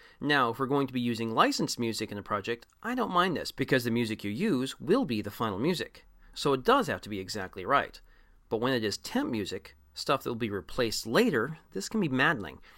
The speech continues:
After all, we will be telling the composer that they want something like this, only a little different, and they generally make something that works. Not too long ago, I was working on a kids show where we used all sorts of popular music as temp music. It was going to be replaced later on by the composer,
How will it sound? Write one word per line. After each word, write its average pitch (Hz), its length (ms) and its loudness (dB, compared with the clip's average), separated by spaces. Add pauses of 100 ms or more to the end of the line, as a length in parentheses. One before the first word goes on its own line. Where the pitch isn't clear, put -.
(200)
After 131 260 2
all, 151 180 10
we 120 120 4
will 123 100 4
be 113 140 0
telling 123 220 2
the 110 100 -2
composer 127 480 0
that 107 320 -2
they 170 120 2
want 208 220 4
something 165 320 2
like 123 220 2
this, 180 340 2 (300)
only 160 220 2
a 139 40 0
little 139 180 0
different, 117 440 -2 (320)
and 127 100 -4
they 131 80 -4
generally 110 400 -4
make 104 240 -6
something 104 300 -6
that 123 100 -6
works. - 320 0 (640)
Not 208 220 6
too 349 160 6
long 143 220 6
ago, 101 240 2
I - 20 6
was 143 140 4
working 135 260 2
on 120 80 0
a 113 60 -2
kids 175 260 2
show 107 220 2
where 110 80 0
we 127 100 2
used 139 220 0
all 202 200 2
sorts 262 320 0
of 160 60 -2
popular 117 300 0
music 104 340 -4
as 85 140 -8
temp - 180 -10
music. - 400 -14 (460)
It - 20 2
was 165 120 4
going 277 160 4
to 220 60 0
be 185 60 6
replaced 156 420 2
later 117 300 4
on 123 220 4
by 98 100 -4
the 104 80 -8
composer, 147 580 0